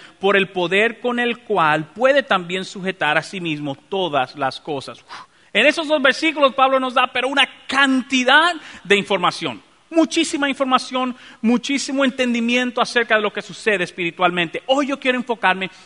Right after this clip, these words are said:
solamente en un aspecto. En el versículo veinte, vamos a leerlo una vez más. Versículo veinte dice así, "Mas nuestra ciudadanía está en los cielos, de donde también esperamos al Salvador, al Señor Jesucristo".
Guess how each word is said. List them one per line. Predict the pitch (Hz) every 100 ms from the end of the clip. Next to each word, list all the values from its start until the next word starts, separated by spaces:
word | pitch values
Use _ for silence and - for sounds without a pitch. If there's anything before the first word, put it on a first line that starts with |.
| -
solamente | - 277 269 233 202 196 196 190
en | 180
un | 180
aspecto. | 170 - 147 131 160
En | 180
el |
versículo | 185 180 240 220 240
veinte, | 180 160 160 185 180 -
vamos | 175 175 170
a | 175
leerlo | 165 165
una | 165
vez | 160 151
más. | 147 139
Versículo | 170 - 214 220
veinte | 208 208
dice | 202 190
así, | - 165 165 - -
"Mas | 214 233 -
nuestra | 247 330 349 - 381
ciudadanía | - 381 339 285 240
está | 233 240
en | 240
los | 226
cielos, | - 147 156 196 - -
de | 214 269
donde | 262 302 330
también | - 294 254 262 233
esperamos | - 196 185 214 254 247
al | 254 226
Salvador, | 247 233 220 185 139 139 147 - _ _
al | 147
Señor | - 147 139
Jesucristo". | 123 - 147 156 -